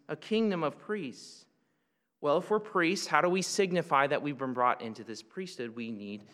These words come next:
to be consecrated. We need to be ordained. We need to be baptized. Whole body washed to signify our cleansing so that we can come into the most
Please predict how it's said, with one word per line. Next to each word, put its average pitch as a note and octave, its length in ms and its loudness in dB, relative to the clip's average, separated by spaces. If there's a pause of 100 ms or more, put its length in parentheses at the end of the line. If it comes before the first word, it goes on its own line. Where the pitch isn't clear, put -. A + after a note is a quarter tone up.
(360)
to - 80 -20
be A2+ 100 -6
consecrated. E3+ 720 0
We A2 80 -4
need A2+ 180 -2
to - 60 -14
be A#2+ 160 -4
ordained. C3+ 760 -2 (340)
We A2+ 120 -8
need G2+ 240 -8
to F#2 60 -16
be G2 300 -12 (220)
baptized. - 680 -4
Whole C#3 260 0
body A#2+ 340 4
washed A2 720 0 (360)
to A#2 100 -12
signify E3 640 2
our A#2+ 120 6
cleansing C3 580 -2
so G#2+ 140 -10
that G2+ 180 -2
we B2+ 220 -2
can A#2+ 200 -6
come A2+ 320 0
into G#2 160 -6
the G2+ 80 -8
most G#2+ 320 -2